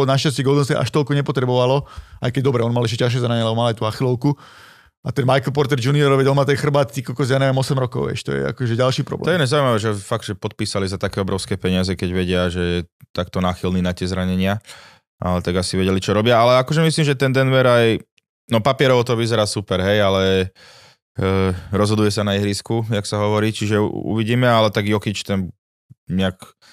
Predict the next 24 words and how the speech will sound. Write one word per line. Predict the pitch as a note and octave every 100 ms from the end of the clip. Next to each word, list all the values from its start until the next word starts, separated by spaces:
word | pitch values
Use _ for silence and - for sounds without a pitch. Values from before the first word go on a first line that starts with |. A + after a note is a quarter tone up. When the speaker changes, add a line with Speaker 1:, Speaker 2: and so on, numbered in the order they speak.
| _ _ -
Speaker 2:
nemám | G2 G2 F#2+
pochyby, | F#2+ G#2 F#2+
že | F#2+ G2
by | F#2+
nejak | F#2+ F#2 F#2+ F#2+
polavil | G#2 G#2 G2+ G2
vo |
svojej | G2 - G#2 G2+
výkonnosti, | F#2+ G#2+ G2+ G2 - A2+ A2 G#2
dve | G2 G2
M | G2+
V | F#2
P |
sezóny | G2 G2+ G2 G2
po | F#2+
sebe, | F#2+ G2+ G2
čiže | - G2 G2 F#2+ - - - - _ _
kľudne | - G2+ G2 F#2+ F#2+ F#2
aj | F#2+
na | F#2+
tretí | G2 F#2+
bude | F#2+ F#2 F#2
chcieť | F#2
útočiť. | F#2 F#2 F2+ F2+